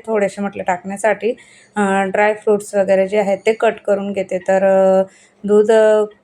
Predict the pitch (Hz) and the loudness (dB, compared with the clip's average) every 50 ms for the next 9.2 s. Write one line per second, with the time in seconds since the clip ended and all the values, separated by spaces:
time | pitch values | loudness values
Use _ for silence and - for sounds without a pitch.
0 | _ _ 190 190 208 220 220 247 240 220 208 208 214 208 202 208 208 214 220 220 | _ _ -4 0 0 0 2 0 0 0 0 2 2 2 2 2 0 -2 -2 -2
1 | 226 214 - 208 202 202 208 202 208 202 196 190 190 - 202 202 214 254 311 302 | -4 -6 -6 -6 -6 -6 -8 -8 -6 -6 -4 -4 -2 0 0 0 0 -2 -2 -4
2 | - _ _ _ _ _ - - - - 220 214 208 208 226 233 233 - - 220 | -10 _ _ _ _ _ -20 -20 -4 0 2 2 2 2 0 -2 -2 0 0 0
3 | 214 214 220 214 214 208 202 - 208 202 202 190 185 226 247 254 247 240 - - | 0 0 -2 -2 -2 -2 -2 -4 -4 -4 -4 -2 -2 -2 -2 -2 -4 -4 -6 -10
4 | - - 220 196 202 202 208 208 208 208 196 196 202 - 190 190 196 196 208 208 | -4 -2 -2 0 0 -2 -2 -2 -2 -4 -4 -6 -6 -4 -2 -2 0 2 4 4
5 | 208 208 208 214 208 214 233 220 233 208 226 226 220 220 202 190 190 185 185 190 | 4 4 4 2 0 -2 -4 -4 -2 -4 -4 -4 -4 -4 -4 -4 -4 -4 -4 -4
6 | 190 190 208 214 214 208 196 190 190 190 185 190 196 190 - 220 208 - 190 185 | -2 -4 -4 -4 -4 -4 -4 -4 -2 -2 -2 0 -2 -2 -2 -4 -2 -2 -4 -4
7 | - - 202 202 202 - - - 220 214 208 202 196 196 196 196 190 185 - - | -4 -6 -8 -8 -8 -12 -6 -2 -2 0 0 0 0 -2 -2 -4 -4 -4 -4 -4
8 | 226 240 233 226 208 196 202 196 196 196 - 208 202 190 185 180 - 196 - 214 | -2 -2 -2 -4 -4 -4 -2 -2 -4 -2 -4 -2 -2 -2 -2 -2 -4 -4 -2 -2
9 | 214 196 196 | -2 0 -2